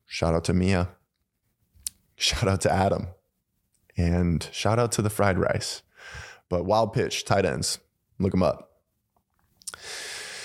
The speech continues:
If you meet a girl and she tells you she went to U of A,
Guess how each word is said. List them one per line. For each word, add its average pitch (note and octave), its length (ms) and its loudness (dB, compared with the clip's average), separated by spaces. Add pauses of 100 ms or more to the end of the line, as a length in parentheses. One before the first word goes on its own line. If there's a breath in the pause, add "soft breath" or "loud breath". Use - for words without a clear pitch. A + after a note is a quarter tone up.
(680 loud breath)
If D#3 280 2
you D#3+ 80 2
meet E3 140 4
a D#3 40 2
girl C3 760 0
and G#2 580 4
she A2+ 180 4
tells A2+ 340 2
you A2+ 120 4
she A2 320 2
went G#2 300 2
to G#2 140 2
U G#2 380 2
of G2+ 140 2
A, G#2+ 420 2